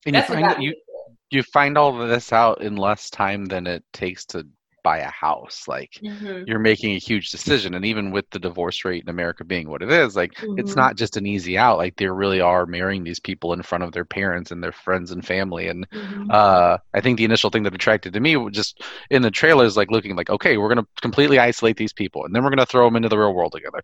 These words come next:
Speaker 1: and then they're gonna say whether they get married." And I was like, "I like that idea," because even if you've known somebody for years and asked them to marry, marry you now, like, how do you know you're getting it right?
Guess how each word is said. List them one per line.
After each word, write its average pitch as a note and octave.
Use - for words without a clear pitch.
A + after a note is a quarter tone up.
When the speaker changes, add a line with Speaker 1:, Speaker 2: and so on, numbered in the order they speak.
Speaker 1:
and G2
then A#2+
they're A#2+
gonna A2+
say G#2+
whether G2
they F#2
get E2
married." E2
And G2+
I -
was G2+
like, F#2+
"I G#2+
like A2
that G#2+
idea," F#2
because F#2+
even D3+
if C3
you've A2+
known A#2+
somebody A#2
for G2+
years B2
and F#2
asked F2
them F2+
to F2
marry, F2
marry F2
you E2+
now, E2
like, E2
how C3+
do A#2+
you A2+
know A2
you're G2+
getting F2+
it C#2+
right? D2